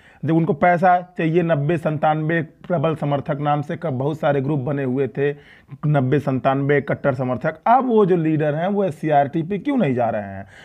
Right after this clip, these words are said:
मेरा जहाँ तक मानना है, उनका उद्देश्य केवल और केवल दोस्तों पैसा कमाना था, जहाँ तक मुझे लगता है।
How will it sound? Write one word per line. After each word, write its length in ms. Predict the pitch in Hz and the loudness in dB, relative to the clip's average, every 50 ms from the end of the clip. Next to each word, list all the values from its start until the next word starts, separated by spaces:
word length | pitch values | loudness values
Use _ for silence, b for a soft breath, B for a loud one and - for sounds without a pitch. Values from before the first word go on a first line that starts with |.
| B B - | B B 2
मेरा 300 | 160 196 220 240 254 233 | 4 4 6 4 4 4
जहाँ 160 | 208 190 180 | 4 2 2
तक 100 | 151 160 | 2 0
मानना 300 | 151 147 143 151 160 175 | -2 0 -2 0 2 2
है, 60 | 196 | 2
उनका 280 | 208 202 196 185 - 202 | 2 0 -2 0 2 2
उद्देश्य 420 | 185 160 127 143 170 160 165 170 | 2 2 0 -2 -2 -2 -2 -6
केवल 360 | 151 - 180 196 208 226 214 196 | -2 2 4 4 4 6 4 4
और 100 | 165 135 | 2 2
केवल 240 | - 151 143 143 | 0 -2 0 0
दोस्तों 300 | 131 127 135 131 - - | 2 0 0 0 -2 -4
पैसा 380 | 170 - - 185 170 160 - 135 | -6 0 0 0 0 2 0 -4
कमाना 400 | 120 - 107 101 98 101 101 98 | -6 -4 -6 -6 -6 -8 -8 -10
था, 140 | - - 113 | -10 -8 -8
जहाँ 320 | 110 123 127 139 190 185 | -4 -4 0 0 0 0
तक 80 | 156 180 | 0 -4
मुझे 280 | 135 135 131 123 127 127 | -4 -2 -2 -2 -2 -2
लगता 320 | 117 107 85 - - 92 | -2 -4 -8 -8 -10 -10
है। 240 | 85 82 87 90 - | -10 -10 -12 -16 -16